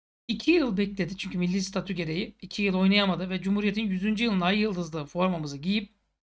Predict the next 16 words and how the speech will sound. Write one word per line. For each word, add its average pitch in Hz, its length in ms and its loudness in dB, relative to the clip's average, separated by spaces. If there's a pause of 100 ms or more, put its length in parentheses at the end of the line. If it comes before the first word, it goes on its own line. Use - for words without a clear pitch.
(320)
en 254 260 4
değerli 208 340 6
oyuncu 190 360 4
yani 156 200 0
M 185 220 4
V 196 180 4
P 208 180 2
olarak 185 420 -2 (520)
Filenin 190 260 0
Sultanlarına 160 520 -4
şampiyonluğu 147 580 -8
da 180 320 -6
taşıdı. 165 480 -6 (520)
Vargas 220 640 2
Hava 185 260 4
Yolları. 156 500 -4